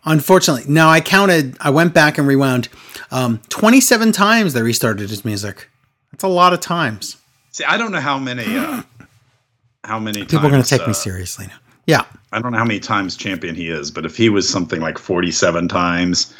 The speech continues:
Speaker 1: Yes.
Speaker 2: and he was like, "I'm gonna try to get to fifty," and Bobby Lashley comes out and says he's gonna help him. <laughs> Then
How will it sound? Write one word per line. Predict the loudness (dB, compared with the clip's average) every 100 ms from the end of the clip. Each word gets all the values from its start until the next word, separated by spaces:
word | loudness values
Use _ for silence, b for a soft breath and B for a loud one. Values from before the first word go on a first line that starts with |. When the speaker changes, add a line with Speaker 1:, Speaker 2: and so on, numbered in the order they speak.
| B
Speaker 1:
Yes. | -2 -2
Speaker 2:
and | 0
he | -2
was | 0
like, | 0 2
"I'm | 4
gonna | 2
try | 2 0
to | 0
get | -2 -6
to |
fifty," | -4 -4 -4 -8
and | -8
Bobby | -8 -6
Lashley | -4 -4 -4 -10
comes | -10 -8
out | -8
and | -6
says | -6 -6
he's | -6
gonna | -6 -2
help | 0 0 0
him. | -4 -4 -8
<laughs> | B B B 0
Then | 0 0